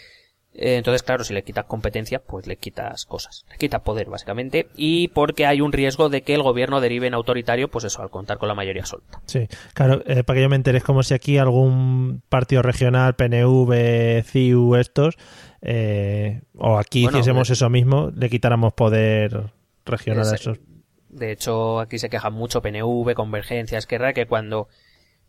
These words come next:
Speaker 1: el, el gobierno o el, el Estado decide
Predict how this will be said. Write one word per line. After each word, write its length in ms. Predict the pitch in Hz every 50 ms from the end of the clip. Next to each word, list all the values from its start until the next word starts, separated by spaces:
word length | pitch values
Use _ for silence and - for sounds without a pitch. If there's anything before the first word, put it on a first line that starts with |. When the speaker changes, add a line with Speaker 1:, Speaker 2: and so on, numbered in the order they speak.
| _ _
Speaker 1:
el, 380 | - 165 151 135 135 127 123 -
el 200 | - 135 127 123
gobierno 960 | 123 135 131 127 127 127 131 127 131 131 131 131 131 131 131 127 131 131 131 127
o 400 | - - - 135 127 127 131 127
el, 380 | 127 127 127 123 123 127 - _ _ -
el 140 | 127 123
Estado 400 | 127 123 - - 147 147 143 131
decide 500 | 117 113 113 - 135 127 123 123 123 120